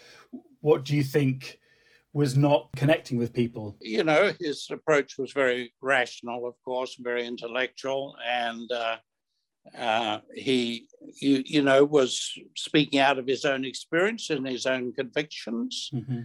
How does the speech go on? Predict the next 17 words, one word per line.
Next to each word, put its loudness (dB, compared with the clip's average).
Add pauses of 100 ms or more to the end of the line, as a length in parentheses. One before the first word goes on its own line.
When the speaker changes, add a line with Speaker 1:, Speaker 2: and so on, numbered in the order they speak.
(180)
Speaker 2:
uh, 2 (180)
but 2
he -6 (340)
was 4
not 2
necessarily 0
understanding -2 (640)
where 6
a 4
lot -2
of -6 (100)
the -8 (240)
culture -2
was -10
going 2
at -10
that -2